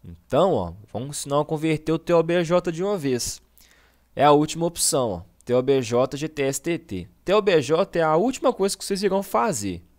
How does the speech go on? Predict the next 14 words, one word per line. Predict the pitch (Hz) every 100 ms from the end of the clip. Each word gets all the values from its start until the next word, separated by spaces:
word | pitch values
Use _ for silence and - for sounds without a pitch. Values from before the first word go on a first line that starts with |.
| _ 113 -
Entendeu? | 92 98 175 - _ _ _ _ _ _ _
Então, | - 147 180
vocês | 175 - 156 123 - _ _ _
selecionam | - 139 143 - 170 156
a |
pasta, | - 127 135 165
como | - 165
só | - 170
tem | 170 151
duas, | 127 202 208 113 - - _ _ _ _ -
eu | 143
clico | - 165 -
em | 135
Color, | - - 123 170 302 -